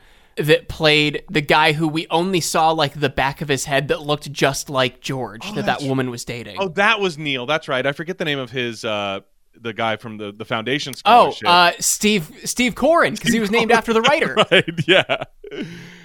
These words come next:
Speaker 2: Yeah, yeah. So I, well, all right, we'll have to look that up. We'll do that next week because I know that that guy did pop up in a couple of other episodes,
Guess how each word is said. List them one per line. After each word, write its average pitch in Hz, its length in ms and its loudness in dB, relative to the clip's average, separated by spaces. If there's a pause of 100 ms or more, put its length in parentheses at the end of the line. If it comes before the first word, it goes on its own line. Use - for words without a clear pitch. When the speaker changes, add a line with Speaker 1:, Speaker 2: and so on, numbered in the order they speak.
(180)
Speaker 2:
Yeah, 120 240 4
yeah. 101 400 0 (100)
So 131 300 2
I, 151 420 6 (200)
well, 160 180 0
all 156 140 2
right, 123 100 4
we'll 147 140 0
have 160 120 0
to 160 80 -12
look 151 160 -2
that 135 140 2
up. 123 120 0
We'll 135 120 -4
do 156 120 -2
that 139 140 2
next 123 240 -4
week 117 180 -6
because 110 380 0
I 120 80 2
know 139 220 4
that 156 100 -2
that 139 140 -2
guy 123 100 -2
did 131 320 -6
pop 123 240 -4
up 120 140 -2
in 104 80 -12
a - 20 -14
couple 113 220 -10
of 104 80 -6
other 104 160 -4
episodes, 92 680 -8